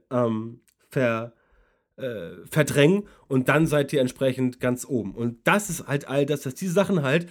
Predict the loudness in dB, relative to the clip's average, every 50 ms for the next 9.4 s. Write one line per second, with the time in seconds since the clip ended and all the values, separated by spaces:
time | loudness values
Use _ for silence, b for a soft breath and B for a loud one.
0 | B B B B -2 -2 -2 2 2 0 2 4 2 0 0 0 b b b b
1 | b -4 0 2 2 2 4 4 4 6 6 4 6 6 6 6 4 2 -2 -2
2 | -4 2 4 4 4 4 4 2 2 0 0 0 -2 -4 -2 -2 -2 -2 -2 0
3 | 0 0 0 0 2 2 2 0 0 b b b b b b b b b _ _
4 | _ _ _ _ _ _ _ _ _ 0 0 4 4 6 6 8 6 6 6 2
5 | 0 0 -4 0 2 4 6 6 6 6 6 6 6 4 4 2 0 0 0 -2
6 | -4 -6 -6 -6 -8 -12 -6 0 0 2 4 6 6 4 4 4 2 2 4 4
7 | 4 2 0 0 0 0 0 -2 -4 -8 b b b b b b b b b b
8 | b _ _ _ _ _ _ _ 2 2 2 4 4 2 2 4 6 6 6 6
9 | 6 4 2 2 -2 -6 -8